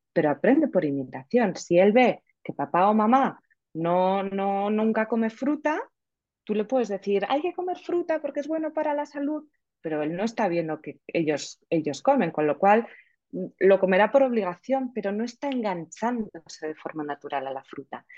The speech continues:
Él tiene que, "Qué rico, es que he comprado este melocotón, oh, qué bueno, pues el próximo día vamos a volver donde el frutero y le vamos a preguntar de dónde vienen estos melocotones, que nos cuente la historia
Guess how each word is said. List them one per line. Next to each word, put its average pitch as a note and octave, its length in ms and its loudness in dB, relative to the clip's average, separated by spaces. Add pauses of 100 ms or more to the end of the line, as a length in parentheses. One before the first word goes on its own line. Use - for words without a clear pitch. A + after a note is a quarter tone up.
(100)
Él F#3+ 140 4
tiene B3 220 4
que, B3 160 2 (160)
"Qué G#3 160 -4
rico, A3 420 2
es - 120 0
que A#3 100 -4
he - 20 -4
comprado B3 320 -2
este A3+ 220 -2
melocotón, G#3+ 720 4 (260)
oh, - 120 -20
qué A#3+ 100 6
bueno, A3 460 4 (220)
pues - 180 -6
el F#3 80 -4
próximo C#4 380 -4
día C#4+ 220 2
vamos B3 300 -2
a D4+ 40 -4
volver C#4 320 2
donde B3+ 240 -2
el A#3+ 80 -4
frutero A3+ 600 -2 (200)
y F3 60 -6
le F3 60 0
vamos A#3 300 -2
a D#4+ 80 -4
preguntar B3 520 0
de G3+ 80 -2
dónde A#3+ 280 0
vienen B3+ 320 -2
estos A#3 320 -8
melocotones, A3+ 680 -2
que F3+ 100 -8
nos D#3 180 -12
cuente C4 320 -2
la C4+ 80 -2
historia C4 520 0